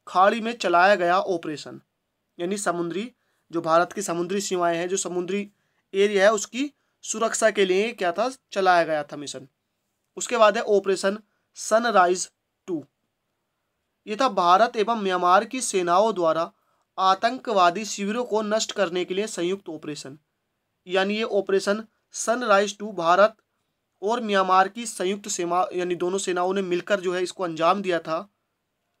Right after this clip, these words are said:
और ये क्यों चलाया गया था, क्योंकि आतंकवादी शिविरों को नष्ट करने के लिए ऑपरेशन चलाया गया था। उसके बाद है ऑपरेशन सुदर्शन,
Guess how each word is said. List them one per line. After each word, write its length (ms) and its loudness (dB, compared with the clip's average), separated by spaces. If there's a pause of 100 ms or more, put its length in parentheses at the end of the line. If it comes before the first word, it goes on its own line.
(360)
और 100 0
ये 100 0
क्यों 140 -8
चलाया 220 4
गया 120 6
था, 80 -2
क्योंकि 200 -14
आतंकवादी 760 0
शिविरों 360 -4
को 260 -4 (340)
नष्ट 380 -2
करने 260 -2
के 60 -4
लिए 140 0
ऑपरेशन 480 -4 (400)
चलाया 400 4
गया 220 -4
था। 260 -18 (1200)
उसके 180 -6
बाद 200 6
है 80 0
ऑपरेशन 480 2
सुदर्शन, 520 -6